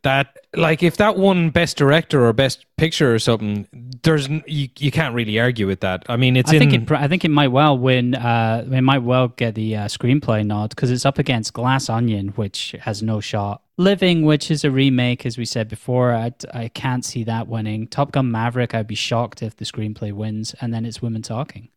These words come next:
Speaker 2: So I think it's All Quiet on the Western Front versus Women Talking.
Speaker 1: Or Top Gun.
Speaker 2: I can't see Top Gun Maverick winning an Oscar for
Speaker 1: I'd love it if Top
Speaker 2: Best
Speaker 1: Gun won.
Speaker 2: Adapted Screenplay.
Speaker 1: Yeah, it won't though. You're right. You're right. You're right. Um, so The Whale didn't get nominated for Best Adapted. That's interesting.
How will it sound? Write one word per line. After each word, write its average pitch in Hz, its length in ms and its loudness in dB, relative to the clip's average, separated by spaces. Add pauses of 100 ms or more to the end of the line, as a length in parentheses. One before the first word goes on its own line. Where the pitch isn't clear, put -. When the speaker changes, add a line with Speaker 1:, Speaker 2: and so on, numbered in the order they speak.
(140)
Speaker 2:
So - 120 -2
I 120 60 2
think 139 140 4
it's 117 80 -2
All 127 240 0
Quiet 123 240 2
on 113 80 -2
the 117 80 -2
Western 113 340 -4
Front 117 320 -4
versus 110 340 -6
Women 107 280 -4
Talking. 107 420 -10 (160)
Speaker 1:
Or 131 540 2 (360)
Top 113 280 -6
Gun. 92 260 -12 (400)
Speaker 2:
I 117 120 -8
can't - 440 -8
see 101 160 -12
Top 92 220 -14
Gun 92 180 -14
Maverick 92 420 -12
winning 98 500 -10
an 98 180 -12
Oscar 95 400 -8
for 92 340 -12 (260)
Speaker 1:
I'd 92 260 -8
love 104 360 -4
it 95 80 -6
if 98 100 -8
Top 95 200 -4
Speaker 2:
Best 104 180 -2
Speaker 1:
Gun 98 80 -2
won. 98 140 -2
Speaker 2:
Adapted 95 240 -10
Screenplay. 104 340 -12
Speaker 1:
Yeah, 101 220 -6
it 110 120 -2
won't 113 240 2
though. 95 80 -2
You're 95 200 0
right. 87 260 -4
You're 107 140 -8
right. 90 180 -6
You're 95 180 -8
right. 90 240 -10 (480)
Um, 139 460 4
so - 160 2
The 160 100 4
Whale 254 320 4
didn't 196 200 2
get 139 140 -2
nominated 123 440 0
for 110 80 -6
Best 107 260 0
Adapted. 98 460 -6
That's 196 240 0
interesting. 127 520 -4